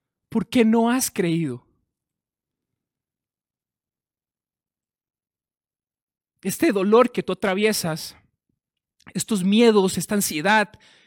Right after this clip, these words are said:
esta crisis tal vez existencial y emocional que atraviesas,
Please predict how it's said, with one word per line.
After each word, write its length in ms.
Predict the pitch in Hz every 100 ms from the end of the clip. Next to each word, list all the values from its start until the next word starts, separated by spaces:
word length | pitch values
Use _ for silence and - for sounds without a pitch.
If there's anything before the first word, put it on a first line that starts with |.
| _ _ _ _ _ _ _ _
esta 240 | - 220
crisis 380 | - 247 247 247
tal 160 | - 175
vez 220 | 202 214
existencial 600 | 233 220 - 165 - 214
y 80 | 208
emocional 420 | 208 185 185 180
que 80 | -
atraviesas, 720 | - 170 180 180 - 151 -